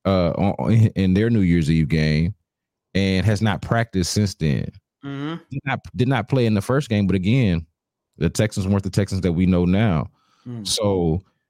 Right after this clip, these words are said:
Speaker 1: now that C J Stroud and Nico Collins have emerged as one of the better quarterback wide receiver duos and combos in football, which we did not necessarily anticipate in the beginning of the year and certainly wasn't the case when they first played each other.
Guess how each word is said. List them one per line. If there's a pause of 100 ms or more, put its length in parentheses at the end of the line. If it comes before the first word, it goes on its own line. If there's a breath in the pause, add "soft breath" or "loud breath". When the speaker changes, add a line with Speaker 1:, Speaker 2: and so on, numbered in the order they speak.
(160)
Speaker 1:
now
that
C
J
Stroud
and
Nico
Collins
have
emerged
as
one
of
the
better
quarterback
wide
receiver
duos
and
combos
in
football,
which
we
did
not
necessarily
anticipate
in
the
beginning
of
the
year
and
certainly
wasn't
the
case
when
they
first
played
each
other.